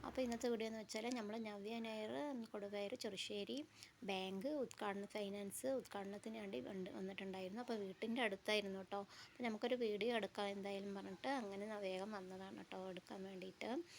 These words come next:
അവരെയും കാണാമല്ലോ, ഒരു നോക്ക് കാണാമല്ലോ എന്ന് പറഞ്ഞിട്ട്. ആം, ദാ കണ്ടില്ലേ, ബോഡി ഗാർഡ്സും ഒക്കെ നിൽക്കുന്നുണ്ട്. പോലീസ് ഒക്കെ അവരുടെ അടുത്ത് തന്നെയാണ് ഞാനും നിന്ന്, നിന്ന് വീഡിയോ എടുക്കുന്നത് കേട്ടോ. പോലീസുകാരും ഒക്കെ നിൽക്കുന്നുണ്ട്.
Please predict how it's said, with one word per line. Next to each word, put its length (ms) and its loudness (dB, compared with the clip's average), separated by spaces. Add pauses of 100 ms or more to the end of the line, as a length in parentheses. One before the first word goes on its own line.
(260)
അവരെയും 300 6
കാണാമല്ലോ, 520 8
ഒരു 120 2
നോക്ക് 280 -4
കാണാമല്ലോ 440 -4
എന്ന് 140 -8
പറഞ്ഞിട്ട്. 400 -4 (560)
ആം, 720 -2
ദാ 100 -2
കണ്ടില്ലേ, 300 -2
ബോഡി 300 -2
ഗാർഡ്സും 580 -2
ഒക്കെ 160 -6
നിൽക്കുന്നുണ്ട്. 680 -2 (460)
പോലീസ് 600 0 (320)
ഒക്കെ 340 -6 (380)
അവരുടെ 340 0
അടുത്ത് 260 0
തന്നെയാണ് 280 2
ഞാനും 320 0
നിന്ന്, 300 -2
നിന്ന് 260 -4
വീഡിയോ 340 -2
എടുക്കുന്നത് 380 -6
കേട്ടോ. 240 -8 (120)
പോലീസുകാരും 680 -4 (760)
ഒക്കെ 220 -2
നിൽക്കുന്നുണ്ട്. 600 -2